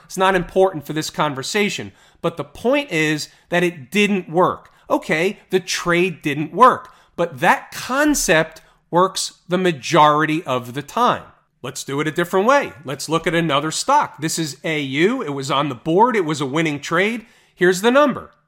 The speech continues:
twenty-four thirty-five. What was low of day? Low was twenty-four twenty-one. The stock turned around. Why?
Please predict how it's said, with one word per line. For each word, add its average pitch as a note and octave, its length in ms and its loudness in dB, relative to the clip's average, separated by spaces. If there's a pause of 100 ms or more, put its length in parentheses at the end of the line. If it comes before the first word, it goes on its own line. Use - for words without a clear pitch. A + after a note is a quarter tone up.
(140)
twenty-four F#3+ 880 2
thirty-five. D#3+ 720 0 (280)
What E3 180 -2
was E3 180 0
low E3 280 4
of E3+ 160 -2
day? F3+ 360 -2 (260)
Low D3 280 2
was D#3 240 0
twenty-four F3 840 0 (220)
twenty-one. E3+ 760 0 (240)
The D#3 80 -6
stock - 680 0
turned G#3+ 320 0
around. F3+ 600 2
Why? F3+ 440 4